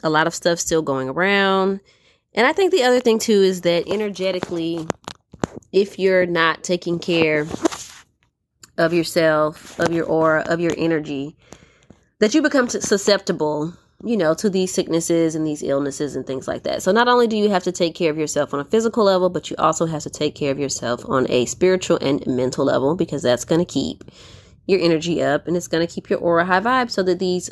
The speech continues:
low vibe viruses and energies can't get into your system. So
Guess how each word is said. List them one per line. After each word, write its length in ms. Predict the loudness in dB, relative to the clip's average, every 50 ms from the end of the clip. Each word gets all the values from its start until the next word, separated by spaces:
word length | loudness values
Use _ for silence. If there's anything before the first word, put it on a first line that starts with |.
| -10
low 360 | -8 -4 0 2 2 2 2
vibe 600 | 2 2 2 4 4 2 4 2 2 0 -2 -6 -10 _ _ _ _ _ _ _ _ _ _ _
viruses 840 | 0 2 4 4 4 4 2 0 -2 -2 0 0 2 2 0 -2 -2
and 120 | -6 -8 -4
energies 580 | -2 -2 -2 -2 -2 -4 -6 -4 -6 -6 -8
can't 320 | -8 -4 -2 -2 -2 -2 -2
get 180 | -2 -2 -2 -2
into 320 | -4 -8 -8 -6 -6 -6
your 140 | -6 -6 -6
system. 500 | 0 0 0 0 0 -6 -10 -10 -12 -18 _ _ _ _ _ _ _ _ _ _ _ _ _ _ _ _ _ _ _ _ -18
So 460 | -14 -2 0 0 2 2 0 -2 -4